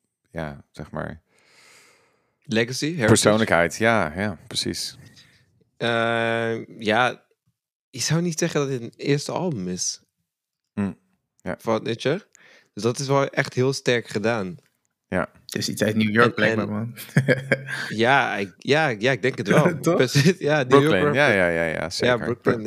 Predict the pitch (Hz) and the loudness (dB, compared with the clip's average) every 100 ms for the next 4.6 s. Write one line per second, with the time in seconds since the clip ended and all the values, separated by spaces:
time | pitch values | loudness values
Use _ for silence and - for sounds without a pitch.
0 | 113 123 113 104 113 - _ _ _ _ | -2 -2 -4 -4 -6 -6 _ _ _ _
1 | _ _ _ _ _ _ _ 76 95 110 | _ _ _ _ _ _ _ -8 -2 0
2 | 120 - 113 _ 127 120 117 117 117 - | -2 -4 -8 _ -2 0 0 -2 -2 -2
3 | 120 104 - - 117 - 117 110 156 143 | -4 -4 -8 -8 -6 -4 -4 0 0 0
4 | 104 98 110 107 - | -4 0 0 -2 -8